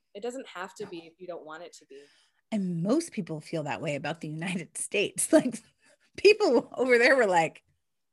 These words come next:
Speaker 2: "Will I get shot?"
Speaker 1: Yeah.
Speaker 2: You know? "Oh, you live in California?" "Oh."
Speaker 1: Oh.
Speaker 2: Yeah. And I was like, "No, it's not that bad. Like, come on." You know,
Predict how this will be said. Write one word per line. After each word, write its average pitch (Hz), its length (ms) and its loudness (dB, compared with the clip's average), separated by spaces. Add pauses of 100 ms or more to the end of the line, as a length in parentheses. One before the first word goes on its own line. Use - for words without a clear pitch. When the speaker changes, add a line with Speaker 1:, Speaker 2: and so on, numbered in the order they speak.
(360)
Speaker 2:
"Will 180 160 -4
I 147 120 -2
get 160 280 -4
shot?" - 420 -10 (1120)
Speaker 1:
Yeah. - 100 -16 (500)
Speaker 2:
You 165 100 -6
know? 165 240 -6 (380)
"Oh, 269 140 6
you 196 180 0
live 180 180 -4
in 160 140 -4
California?" 175 680 -6 (260)
"Oh." 370 600 4
Speaker 1:
Oh. 220 180 -16 (1800)
Speaker 2:
Yeah. 214 360 -4 (160)
And 269 120 4
I 311 120 6
was 349 120 2
like, 381 140 4
"No, 403 320 4
it's - 160 -2
not 339 160 0
that 302 180 -8
bad. 233 400 -10
Like, 180 180 -18
come 202 180 -14
on." 165 160 -14 (1120)
You 233 120 -2
know, 165 280 -8